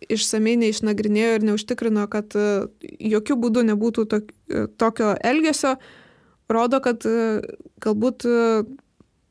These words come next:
nepakankamai rimtai į tai žiūrima, nes manau, kad, e, na, nereikia didelių tyrimų, norint įsivaizduoti, kad, e, visi, kiekvienas, e, sistemos dalyvis nori būti gerbiamas,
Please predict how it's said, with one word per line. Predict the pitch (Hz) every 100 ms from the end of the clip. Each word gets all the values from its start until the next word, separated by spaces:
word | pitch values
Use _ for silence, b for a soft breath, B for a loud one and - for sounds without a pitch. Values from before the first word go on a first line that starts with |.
| - -
nepakankamai | - 226 220 220 262 285 247 240
rimtai | 226 220 262 247
į | 226
tai | 247
žiūrima, | 233 247 214 202
nes | 208 214 214 - _ _ _
manau, | - 208 220 233
kad, | 233 226
e, | 226 214 208 214 -
na, | 220
nereikia | 220 214 233 233 220
didelių | 214 202 226 226
tyrimų, | 220 254 294 269 269 b b b b b b _ _ -
norint | 233 233 233 220
įsivaizduoti, | 220 220 220 214 220
kad, | 214 214
e, | 202 208 202 - _ _
visi, | - 214 226 - 311 240
kiekvienas, | - 233 240 247 233 -
e, | 226 220
sistemos | 220 - 233 233 214
dalyvis | 214 262 285
nori | 233 226
būti | 214 226 220
gerbiamas, | 202 233 254 247 247 247